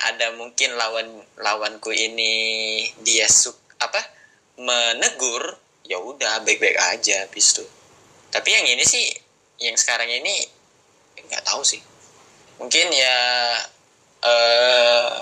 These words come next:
nggak tahu, mungkin karena dari be-, kedua belah pihaknya gengsi atau gimana, ya nggak tahu. Ya setidaknya ada satu negur, yang satunya memberikan feedback gitu loh.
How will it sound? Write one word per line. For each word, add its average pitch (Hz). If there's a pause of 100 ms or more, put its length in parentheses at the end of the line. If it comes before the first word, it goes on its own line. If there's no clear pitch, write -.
(720)
nggak 107
tahu, 156
mungkin 175
karena 123
dari 117
be-, 113
kedua 117
belah 117
pihaknya 120
gengsi 113
atau 101
gimana, -
ya 143
nggak -
tahu. - (1900)
Ya 135
setidaknya 156
ada 113
satu 127
negur, 120
yang 123
satunya 117
memberikan 113
feedback -
gitu 113
loh. 107